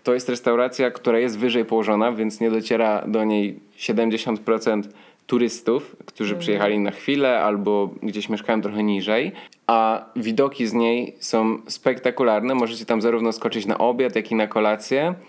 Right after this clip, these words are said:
Speaker 1: Cenowo jest naprawdę spoko. Mają też przegenialne tiramisu i inne klasyczne właśnie włoskie pasty, makarony. No, super miejsce i nie jest też aż tak drogie.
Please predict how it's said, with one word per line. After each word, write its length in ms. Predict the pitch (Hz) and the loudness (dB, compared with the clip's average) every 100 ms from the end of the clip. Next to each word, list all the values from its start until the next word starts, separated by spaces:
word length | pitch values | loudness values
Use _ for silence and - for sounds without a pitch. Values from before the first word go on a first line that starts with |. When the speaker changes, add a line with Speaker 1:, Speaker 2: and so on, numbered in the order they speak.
| - - - - - | -20 -20 -20 -20 -6
Speaker 1:
Cenowo 380 | - 135 139 139 | 0 2 2 0
jest 120 | 127 | 0
naprawdę 380 | 123 131 120 117 | 0 2 2 0
spoko. 420 | - 120 104 123 | 0 0 2 2
Mają 200 | 120 117 | 2 0
też 160 | 113 | -2
przegenialne 760 | - - 135 120 117 117 113 107 | -4 -2 0 2 2 2 2 0
tiramisu 760 | - 117 113 110 - 123 175 190 - - - - - - | 0 0 2 0 0 0 0 -4 -14 -20 -20 -20 -8 0
i 400 | 127 127 127 - | 2 2 0 2
inne 560 | 135 123 117 113 110 107 101 - - | 2 2 2 2 2 0 -4 -10 -2
klasyczne 520 | 117 - 123 - 110 | -2 0 0 2 2
właśnie 300 | 107 - 110 | 2 0 0
włoskie 380 | 107 107 - 101 | 2 0 -2 0
pasty, 880 | 117 110 - - 110 104 104 101 101 - - - - | 2 0 -2 -2 2 2 2 0 -4 -14 -20 -10 -4
makarony. 1040 | 104 113 110 110 110 110 110 107 107 107 | 0 2 2 2 2 2 2 2 0 0
No, 320 | - 123 123 - - _ | 0 0 0 -2 -12 _
super 340 | - 156 147 | -8 0 2
miejsce 520 | 156 160 165 165 170 - | 2 -2 -2 0 0 0
i 80 | 131 | 0
nie 280 | 127 139 147 | 2 4 2
jest 160 | 139 - | 0 -4
też 260 | 120 - - | -8 -8 -2
aż 220 | 117 - | -2 0
tak 220 | - 117 | -2 -2
drogie. 520 | 104 110 107 117 170 | 0 0 0 0 -2